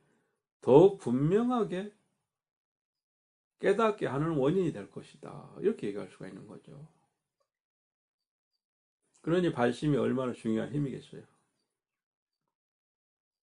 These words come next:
그 발심이 이제 제대로 안 되니까 믿음을 가져라, 쉬지 않고 열심히 공부를 해라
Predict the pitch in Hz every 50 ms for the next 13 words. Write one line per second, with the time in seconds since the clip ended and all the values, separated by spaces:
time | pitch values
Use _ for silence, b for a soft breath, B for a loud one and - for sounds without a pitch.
0 | _ _ _ _ _ _ _ _ _ _ _ _ _ _ _ _ _ _ _ _
1 | _ _ _ _ _ _ _ _ _ _ _ _ _ _ _ _ _ - 202 202
2 | 170 156 160 160 - 208 202 190 170 170 156 - 143 139 139 156 165 156 135 120
3 | 117 117 120 135 139 131 123 113 113 - 131 143 160 180 190 - - _ _ _
4 | _ _ _ _ _ _ _ _ _ _ _ _ _ _ _ _ _ _ _ _
5 | _ _ _ _ _ - 127 123 117 143 143 139 135 127 120 117 110 101 110 110
6 | 104 101 98 95 98 98 98 107 - _ _ _ _ _ _ _ _ _ _ _
7 | _ _ _ _ _ _ - - 185 180 160 165 147 131 123 113 123 117 110 110
8 | 104 - - _ _ _ _ - - 120 117 113 - 131 123 120 110 104 - 110
9 | 113 110 104 113 110 104 104 101 95 98 98 110 113 - - -